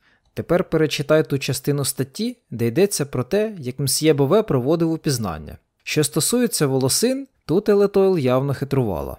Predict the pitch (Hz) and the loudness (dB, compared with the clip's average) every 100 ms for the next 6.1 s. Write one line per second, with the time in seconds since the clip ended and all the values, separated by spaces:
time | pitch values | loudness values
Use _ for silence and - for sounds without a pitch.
0 | _ - 110 - 151 196 185 185 - 156 | _ -8 -4 0 2 4 4 4 2 0
1 | 151 151 151 160 147 127 87 80 - - | 0 0 0 0 0 0 -2 -8 -16 -20
2 | _ - 110 - 135 208 180 143 165 - | _ -8 -4 -2 0 2 2 0 -2 2
3 | 165 139 120 120 120 165 202 139 107 110 | 4 4 2 -2 0 2 2 0 -2 -4
4 | 104 165 202 98 - - 107 131 175 147 | -2 0 0 -4 -10 -8 -2 0 0 -2
5 | - 113 113 - 139 139 135 123 - - | -6 -4 -2 -2 -2 -2 -2 -2 -4 -8